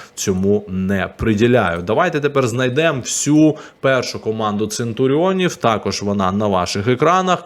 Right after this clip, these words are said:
і тут в нас прізвище Поп, це дівчина з Вольсбурга, це буде Фодор, вісімдесят другий пейс, ми закінчили. Гойоро, і це Канте Стайлс з П С Ж, дуже цікава картка,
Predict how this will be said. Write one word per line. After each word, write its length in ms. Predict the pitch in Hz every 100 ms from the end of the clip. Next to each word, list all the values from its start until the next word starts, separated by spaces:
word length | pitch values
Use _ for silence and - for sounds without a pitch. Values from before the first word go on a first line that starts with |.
| -
і 160 | 123
тут 420 | 104 143 156 147
в 40 | 113
нас 420 | 110 127 135 -
прізвище 640 | - 123 117 98 92 -
Поп, 360 | 95 156 147 -
це 120 | -
дівчина 560 | 90 127 123 - 98 92
з 220 | 110 104 - - -
Вольсбурга, 580 | 143 202 214 165 180 165
це 160 | - -
буде 240 | 190 196
Фодор, 480 | - 156 165 160 123
вісімдесят 720 | 92 - 90 90 92 87 - 87 87 87 87
другий 360 | 92 104 95 95
пейс, 520 | 131 143 151 - - 90
ми 320 | 85 85 82
закінчили. 720 | 87 85 151 156 156 151 156 143 - - -
Гойоро, 760 | 120 208 208 190 190 233 226
і 80 | 143
це 400 | 135 - 156 170
Канте 440 | 156 120 101 95 101
Стайлс 500 | - 147 156 147 -
з 40 |
П 160 | - 98
С 160 | 104
Ж, 280 | 95 123 139
дуже 340 | 107 107 98
цікава 460 | 90 - - 87 87
картка, 640 | - 131 147 - 151 147